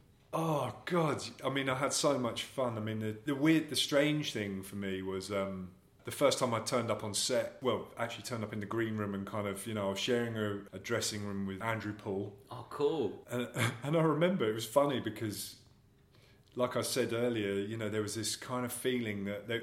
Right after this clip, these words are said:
Speaker 1: all these guys on, that I'd seen on the screen and I'd been watching and I'd kind of really admired their work and everything. Suddenly I'm sitting in a green room with them.
Speaker 2: Mm.
Speaker 1: And I'm sitting there and I'm looking around and there's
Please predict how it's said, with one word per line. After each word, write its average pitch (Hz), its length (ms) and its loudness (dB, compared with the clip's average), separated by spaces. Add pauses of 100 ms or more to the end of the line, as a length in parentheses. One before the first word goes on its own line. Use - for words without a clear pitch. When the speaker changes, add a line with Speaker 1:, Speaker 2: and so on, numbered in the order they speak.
Speaker 1:
all 135 140 0
these 127 200 -2
guys 107 440 0
on, 101 400 -4
that 110 160 -4
I'd 98 200 -4
seen 113 480 -2
on 101 120 -4
the 98 60 -6
screen 110 300 -2
and 101 140 -4
I'd 98 140 -6
been 107 180 -4
watching 95 560 -2 (160)
and 113 160 -4
I'd 107 140 -4
kind 117 180 0
of 110 140 -4
really 104 340 2
admired 110 540 2
their 101 160 0
work 117 400 -4
and 110 80 -4
everything. 110 320 -6
Suddenly 180 260 4
I'm 123 80 0
sitting 127 240 0
in 113 60 -2
a - 40 -4
green 139 320 2
room 101 200 0
with 98 160 -4
them. 90 240 -6 (480)
Speaker 2:
Mm. 104 320 -2
Speaker 1:
And 110 160 -2
I'm 107 120 2
sitting 117 300 0
there 101 220 2
and 101 80 0
I'm 107 160 0
looking 107 240 -2
around 98 320 -2
and 98 100 -4
there's 101 460 -4